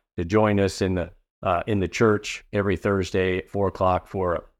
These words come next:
a-, adoration hour. So those are kind of old traditions, new traditions. Uh, one of the things that we do on the first day of school is we have an all-school mass.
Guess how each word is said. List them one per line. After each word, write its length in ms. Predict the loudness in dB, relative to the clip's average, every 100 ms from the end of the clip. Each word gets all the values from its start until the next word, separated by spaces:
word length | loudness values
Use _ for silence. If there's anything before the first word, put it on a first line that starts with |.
| _ _ -16 -8
a-, 320 | -2 0 2
adoration 520 | 2 0 -4 -6 -4
hour. 180 | -4 -4
So 160 | -2 2
those 240 | 2 4
are 300 | 2 2 -6 _ -4
kind 160 | -2
of 100 | -2 -6 _ _ _ _
old 200 | -2 0
traditions, 540 | 0 0 0 0 -4 -2
new 180 | -2 -2
traditions. 640 | -2 -2 -2 -2 -4 -2
Uh, 160 | -2 -2
one 200 | 0 0
of 60 | 0
the 60 |
things 280 | 0 0 0
that 120 | -2
we 120 | -2 0
do 280 | 2 4
on 100 | 4
the 60 | 0
first 340 | 0 0 0
day 180 | 2 2
of 60 | 2
school 400 | 0 0 2 2
is 100 | 2
we 140 | 2
have 140 | 2 2
an 80 |
all-school 440 | 0 0 -2 -2 0
mass. 400 | 0 0 0